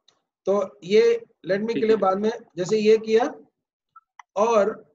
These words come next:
Speaker 1: इस पर डबल क्लिक करो, जो आपने बटन बनाया ना,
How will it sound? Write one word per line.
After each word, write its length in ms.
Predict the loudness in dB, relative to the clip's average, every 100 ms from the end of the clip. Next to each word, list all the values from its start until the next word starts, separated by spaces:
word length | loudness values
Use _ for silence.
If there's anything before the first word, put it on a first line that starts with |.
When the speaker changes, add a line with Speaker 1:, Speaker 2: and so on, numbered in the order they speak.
| _ -10
Speaker 1:
इस 120 | -4
पर 140 | -2
डबल 280 | 0 2 0
क्लिक 280 | 0 -4 0
करो, 460 | 2 2 -4 -20 _ _ _ _ _ _ -4
जो 80 | -2
आपने 220 | 0 2
बटन 260 | 2 0 -2
बनाया 260 | -2 0
ना, 120 | 2